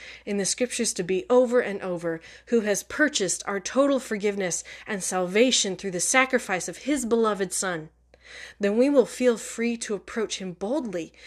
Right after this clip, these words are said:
as Paul said, and we will receive his mercy, and we will find grace to help us when we need it most, Hebrews four sixteen. First John four eighteen tells us,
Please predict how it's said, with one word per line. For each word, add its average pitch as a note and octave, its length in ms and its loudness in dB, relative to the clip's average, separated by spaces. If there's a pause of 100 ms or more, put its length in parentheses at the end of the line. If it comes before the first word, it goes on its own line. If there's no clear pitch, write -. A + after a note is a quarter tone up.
(120)
as G3 220 -4
Paul C4 320 2
said, F3 340 0
and G3 140 2
we B3 120 4
will A#3 140 4
receive C4 640 0
his D4 300 -4
mercy, F#3+ 480 -2 (320)
and G#3 160 0
we G#3 80 4
will G3+ 160 2
find B3+ 580 2
grace A#3 640 2 (400)
to A3+ 120 -2
help F#3 340 0
us E3+ 260 -4
when F#3 200 -2
we G3 120 -2
need F#3+ 220 -4
it - 100 -6
most, F3 420 -4
Hebrews E3+ 360 -6
four E3 180 -10
sixteen. - 540 -10 (2250)
First - 420 4
John A3 240 2
four C4+ 300 4
eighteen F#3 500 0
tells F3+ 320 -4
us, F3 300 -4